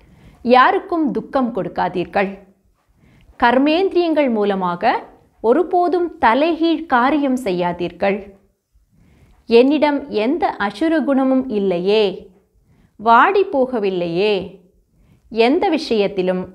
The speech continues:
கோபம் கொள்வதில்லையே" என எப்போதும்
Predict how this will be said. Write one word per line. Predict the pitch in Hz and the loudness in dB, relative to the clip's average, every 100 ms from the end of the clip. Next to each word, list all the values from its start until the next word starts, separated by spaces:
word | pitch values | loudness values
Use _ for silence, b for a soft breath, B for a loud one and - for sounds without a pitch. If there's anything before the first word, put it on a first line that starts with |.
| - | -4
கோபம் | 262 294 349 330 233 | 2 2 2 0 0
கொள்வதில்லையே" | 214 185 175 165 165 180 214 185 - - _ _ _ _ | 0 -2 -2 -4 -2 0 0 -2 -8 -20 _ _ _ _
என | 202 220 233 220 440 - - | -2 0 0 0 -4 -10 -6
எப்போதும் | 220 220 254 277 294 | -6 0 0 2 0